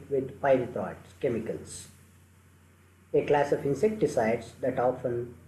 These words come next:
uh, acts as a repellent, uh, having the repellent property, so that, uh, when the mosquitoes comes in contact with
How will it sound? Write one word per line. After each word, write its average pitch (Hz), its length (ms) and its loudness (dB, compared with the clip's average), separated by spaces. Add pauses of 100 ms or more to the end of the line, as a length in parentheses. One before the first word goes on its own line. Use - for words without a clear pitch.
(260)
uh, 120 280 -6
acts 165 260 0
as 123 100 2
a 123 100 6
repellent, 151 540 4
uh, 113 220 2
having 131 320 2
the 135 80 4
repellent 143 400 4
property, 135 500 0
so 170 100 2
that, 135 240 6 (480)
uh, 123 260 2
when 123 200 2
the 117 380 0
mosquitoes 147 800 4 (200)
comes 156 280 2
in 131 140 2
contact 147 440 2
with 143 220 6